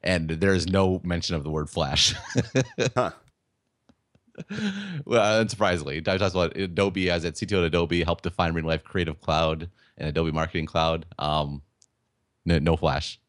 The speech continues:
Speaker 2: I didn't know. Earlier, this is Kevin Lynch from his website. I will put this in the show notes. Hold on. Let me write, if I write it down on paper, it'll get in. Um,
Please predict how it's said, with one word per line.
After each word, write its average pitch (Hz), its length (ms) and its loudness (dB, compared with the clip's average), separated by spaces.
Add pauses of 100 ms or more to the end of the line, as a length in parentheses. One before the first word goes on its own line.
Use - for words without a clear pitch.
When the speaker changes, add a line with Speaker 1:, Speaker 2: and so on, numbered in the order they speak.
Speaker 2:
I 147 100 8
didn't 185 160 6
know. 107 200 2
Earlier, 123 580 2
this 117 260 -4
is 107 120 -8
Kevin 113 320 -4
Lynch 113 240 -8
from 85 180 -12
his 76 140 -14
website. 87 340 -10
I 87 120 -4
will 87 120 -4
put 104 200 -8
this - 180 -10
in 80 100 -12
the 80 60 -16
show - 160 -16
notes. - 320 -20
Hold 73 120 -12
on. - 80 -18 (100)
Let - 80 -18
me 78 80 -12
write, - 240 -12
if - 100 -12
I 80 60 -4
write 87 200 -2
it 90 60 -8
down 80 160 -6
on - 80 -14
paper, 65 480 -10
it'll - 140 -18
get - 200 -20
in. - 140 -18 (240)
Um, 80 300 -2